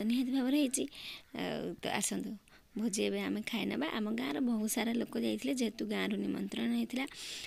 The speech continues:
ତ ଗାଁର ଝିଅ ଯେହେତୁ, ସେ ସମସ୍ତଙ୍କୁ ନିମନ୍ତ୍ରଣ କରିଥିଲେ। ତାପରେ ଆମେ ସେଇଠୁ ଭୋଜି ଖାଇଲୁ।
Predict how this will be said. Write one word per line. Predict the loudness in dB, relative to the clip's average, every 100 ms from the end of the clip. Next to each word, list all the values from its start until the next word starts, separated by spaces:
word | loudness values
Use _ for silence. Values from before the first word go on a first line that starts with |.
| -6
ତ | -2
ଗାଁର | 0 2 0
ଝିଅ | 0 0
ଯେହେତୁ, | 2 0 0 0
ସେ | 2
ସମସ୍ତଙ୍କୁ | 2 0 -2 -2 0
ନିମନ୍ତ୍ରଣ | 2 0 -2 -2 -2
କରିଥିଲେ। | -4 -4 0 0 -2 -8 -8 -4
ତାପରେ | -2 2 2
ଆମେ | 2
ସେଇଠୁ | 2 0 0
ଭୋଜି | 0 0 0
ଖାଇଲୁ। | 2 2